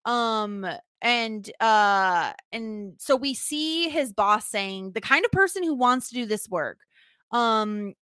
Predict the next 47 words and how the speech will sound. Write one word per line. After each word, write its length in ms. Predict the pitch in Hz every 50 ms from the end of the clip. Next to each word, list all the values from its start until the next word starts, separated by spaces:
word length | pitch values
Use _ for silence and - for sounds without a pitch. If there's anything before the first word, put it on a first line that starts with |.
| _ -
how 240 | 208 202 - 269 311
many 180 | 359 403 392
people 420 | 370 - - 311 277 - 302 285 269
do 120 | 214 214
you 160 | 226 277 392
think 320 | - - 277 254 247 262 -
that 200 | 240 220 196 -
could, 140 | 208 190 185 -
or 160 | - 214 196
do 120 | 196 190 208
you 120 | 247 294
know 160 | 294 294 285
that 140 | 247 226 247
could 180 | - 214 185 190
wake 220 | 262 311 330 -
up 120 | 330 262 247
next 200 | 247 247 - -
to 80 | -
a 60 | 202
dead 220 | 190 202 214 220 208
body 380 | 226 240 277 262 220 208 -
and 120 | - 220 214
get 100 | 220 196
back 220 | 190 170 196 -
to 80 | - 214
the 60 | 240
U 160 | 233 226 202 170
S 180 | 160 - -
without 160 | - 208 208
incident?" 520 | 254 339 403 - - 208 165 117 131 151 - _ _ _ _ _ _ _ _ _ _ _ _ _ -
And, 540 | 277 294 285 269 262 254 247 247 240 220 - - _ -
uh, 280 | 247 240 233 226 220
that's 260 | 202 220 226 277 - -
when 100 | 311 277
they 100 | 247 233
call 480 | 233 240 220 214 208 208 208 202 - -
Cassie 440 | - - 196 185 180 - 175 160 131
in, 240 | 120 139 170 180 - -
and 120 | 214 220
she 140 | - 277 277
tells 240 | - 320 294 294 294
Cassie, 440 | - 247 220 214 214 - 220 214 - - - - -
I 40 | 330
don't 80 | 330 262
know, 160 | 190 165 196 - _ _ _ _ -
to 120 | - 349 339
me, 540 | 320 320 320 339 359 381 403 403 415 392